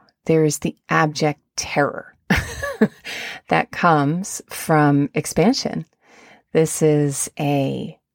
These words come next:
much higher level event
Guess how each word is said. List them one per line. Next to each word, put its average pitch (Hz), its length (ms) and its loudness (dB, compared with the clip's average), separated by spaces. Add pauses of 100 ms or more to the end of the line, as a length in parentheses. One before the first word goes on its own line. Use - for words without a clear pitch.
(140)
much 160 680 0 (160)
higher 151 560 2
level 139 840 0
event 156 680 -2